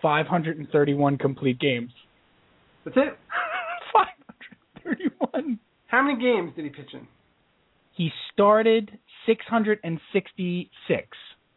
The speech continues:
Speaker 2: All right, so let's just, let's just do a little quick math here.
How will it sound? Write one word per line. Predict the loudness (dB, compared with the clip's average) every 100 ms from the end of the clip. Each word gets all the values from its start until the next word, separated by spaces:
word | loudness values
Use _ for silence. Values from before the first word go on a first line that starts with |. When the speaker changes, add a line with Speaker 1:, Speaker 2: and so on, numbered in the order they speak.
| -6 2
Speaker 2:
All |
right, | 2 2 -6 _ -4
so | 0 0 -2 _ _ _ _ _ _ _
let's | -20 -16
just, | -16 -16 _
let's | -10
just | -8 -10 -12 _ _ _ _ _ -6
do | -2
a | 0
little | 0
quick | -2 -6 -6 -2
math | 0 2 2 -2
here. | -6 -6